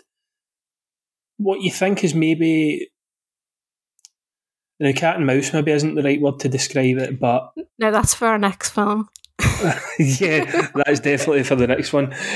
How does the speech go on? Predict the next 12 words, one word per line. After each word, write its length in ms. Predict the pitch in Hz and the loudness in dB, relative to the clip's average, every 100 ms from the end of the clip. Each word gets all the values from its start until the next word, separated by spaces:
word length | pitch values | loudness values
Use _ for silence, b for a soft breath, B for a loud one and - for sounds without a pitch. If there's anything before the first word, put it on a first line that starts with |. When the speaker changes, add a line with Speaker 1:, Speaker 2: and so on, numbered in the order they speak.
| 202 - | -8 -2
Speaker 1:
But 300 | 170 156 - B B B B B B B - | 0 2 0 B B B B B B B -4
do 60 | |
you 100 | 175 | -2
know 60 | 175 | 0
what 100 | 160 | 0
I 20 | |
mean? 160 | 160 151 | 0 0
They're 240 | 156 160 | 0 -2
kind 420 | 160 147 143 139 | -2 -2 0 0
of, 680 | 139 131 131 127 117 - - - _ _ _ _ - | 0 0 0 -2 -4 -10 -12 -18 _ _ _ _ -2
um, 400 | 127 123 123 110 101 - - _ _ | 0 2 0 -4 -8 -12 -14 _ _
Lena's, 600 | 165 151 151 135 127 131 | -2 0 0 0 -2 -6